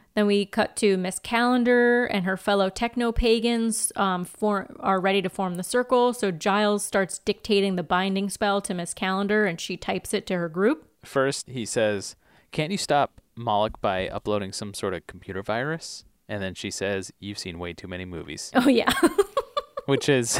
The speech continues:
Speaker 2: <laughs> great because that same year, here's a piece of trivia for you.
Speaker 1: Oh.
Speaker 2: Same year, nineteen ninety. Oh, wait, maybe it's not the same year. It's either ninety-six or ninety-seven. So the year
Speaker 1: Mm-hmm.
Speaker 2: before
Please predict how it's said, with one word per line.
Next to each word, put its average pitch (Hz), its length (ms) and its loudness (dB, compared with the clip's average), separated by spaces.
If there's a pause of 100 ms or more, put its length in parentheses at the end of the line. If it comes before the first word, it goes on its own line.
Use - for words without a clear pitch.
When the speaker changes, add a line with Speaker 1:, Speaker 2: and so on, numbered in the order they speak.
(160)
Speaker 2:
<laughs> 143 140 -6
great 135 280 4
because 113 300 0
that 117 200 4
same 135 320 0
year, 123 400 2 (280)
here's 131 180 -2
a - 40 -18
piece 110 180 -6
of - 60 -18
trivia 85 320 -6
for - 180 -6
you. 82 160 -6 (260)
Speaker 1:
Oh. 240 280 -6
Speaker 2:
Same 110 280 -4
year, 120 240 0
nineteen 104 460 -6
ninety. 98 640 -6
Oh, 85 480 -10
wait, 90 340 -14
maybe 85 240 -12
it's - 140 -14
not 82 160 -14
the - 80 -16
same - 240 -14
year. - 240 -18 (260)
It's 139 160 0
either 185 160 4
ninety-six 131 680 0
or 123 60 -4
ninety-seven. 95 560 -4
So - 140 -8
the 90 120 -4
year 107 180 2
Speaker 1:
Mm-hmm. 110 60 -2
Speaker 2:
before 87 500 -6